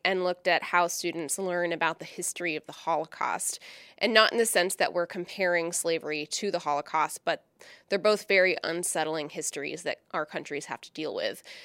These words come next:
And one German official that we talked to said Holocaust education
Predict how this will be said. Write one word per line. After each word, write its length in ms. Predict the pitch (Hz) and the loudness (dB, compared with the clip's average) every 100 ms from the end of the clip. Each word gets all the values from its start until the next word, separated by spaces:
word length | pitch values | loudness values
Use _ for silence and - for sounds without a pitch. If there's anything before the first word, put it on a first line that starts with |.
| - - - _ | -20 -20 -20 _
And 260 | 226 226 220 | 4 4 6
one 320 | 214 226 233 | 10 10 8
German 240 | 214 202 190 | 4 4 4
official 360 | 180 180 180 | 2 2 2
that 140 | 165 - | 2 0
we 120 | 165 | -4
talked 340 | - 175 170 | 2 2 2
to 280 | - 170 160 | -4 -2 -2
said 600 | 156 - 175 165 160 160 - | -6 0 4 4 4 -2 -10
Holocaust 520 | - 180 190 185 175 | 2 4 4 2 2
education 840 | 160 156 156 170 - 170 156 165 | 0 -4 -6 -6 -4 -4 -4 -4